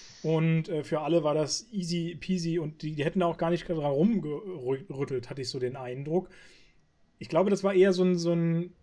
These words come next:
so ein Ding von T'Challa, der ja vielleicht auch schon abgesehen hat,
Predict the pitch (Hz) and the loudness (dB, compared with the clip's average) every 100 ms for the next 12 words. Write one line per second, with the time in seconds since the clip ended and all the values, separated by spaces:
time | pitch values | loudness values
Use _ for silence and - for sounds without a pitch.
0 | _ _ 170 170 151 180 190 170 165 165 | _ _ -8 -6 4 4 4 0 -2 -4
1 | - 170 185 127 113 131 127 135 131 135 | -4 0 2 2 0 0 2 4 4 2
2 | 143 - - - - _ _ 160 - 156 | 0 -10 -20 -20 -20 _ _ -12 -2 0
3 | 160 175 160 - 170 165 165 - _ _ | 2 0 0 6 6 6 2 -4 _ _
4 | _ 170 - 202 180 180 196 190 165 196 | _ -8 -2 0 6 8 8 6 2 -2
5 | 196 - | -4 -14